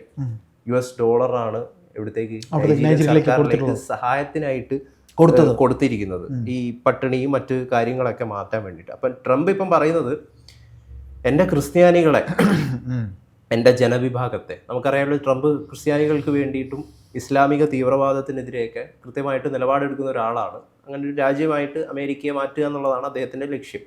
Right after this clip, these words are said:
Speaker 2: അപ്പോ "എൻ്റെ ക്രിസ്ത്യാനികളെ നിങ്ങൾ കൊല്ലുകയാണെങ്കിൽ, ഈ കൊലപാതകം തുടർന്നും നടക്കുകയാണെങ്കിൽ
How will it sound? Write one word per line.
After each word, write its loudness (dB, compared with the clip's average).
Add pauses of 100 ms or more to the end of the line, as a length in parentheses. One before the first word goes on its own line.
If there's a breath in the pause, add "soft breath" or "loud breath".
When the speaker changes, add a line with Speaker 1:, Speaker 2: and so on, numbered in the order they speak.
(920 soft breath)
Speaker 2:
അപ്പോ 0 (280)
"എൻ്റെ 2
ക്രിസ്ത്യാനികളെ 4
നിങ്ങൾ 2
കൊല്ലുകയാണെങ്കിൽ, 2 (520)
ഈ -6
കൊലപാതകം 2
തുടർന്നും 0
നടക്കുകയാണെങ്കിൽ -2